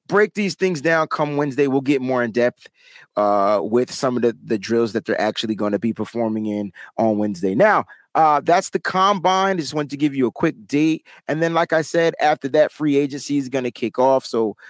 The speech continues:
forty-niners are currently sitting at, what, like, two point five million dollars, I believe now,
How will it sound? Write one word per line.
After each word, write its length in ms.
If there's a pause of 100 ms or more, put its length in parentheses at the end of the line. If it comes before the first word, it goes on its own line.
(100)
forty-niners 580
are 60
currently 420
sitting 400
at, 160
what, 160
like, 180
two 180
point 340
five 320
million 340
dollars, 360
I 100
believe 340
now, 380